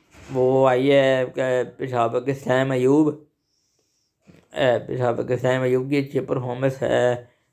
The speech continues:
मुल्तान सुल्तान के ये एहसानुल्लाह हैं, अच्छी परफॉर्मेंस है, फिर फहीम अशरफ अच्छी परफॉर्मेंस दे रहे हैं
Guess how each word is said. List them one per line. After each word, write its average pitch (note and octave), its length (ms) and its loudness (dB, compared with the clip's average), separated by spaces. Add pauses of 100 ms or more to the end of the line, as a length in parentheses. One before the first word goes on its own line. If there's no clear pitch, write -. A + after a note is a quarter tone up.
(140)
मुल्तान B2 400 -2
सुल्तान C3 360 -2
के C3 80 -2
ये B2+ 160 -2
एहसानुल्लाह C3+ 840 -2
हैं, B2+ 320 -2
अच्छी A#2+ 160 -6
परफॉर्मेंस A#2+ 800 -8
है, B2+ 360 0 (320)
फिर B2+ 120 -8
फहीम C3 320 0
अशरफ C3 320 2
अच्छी C#3 240 -2
परफॉर्मेंस C3 460 0
दे A#2+ 240 2
रहे B2 100 0
हैं B2+ 360 -2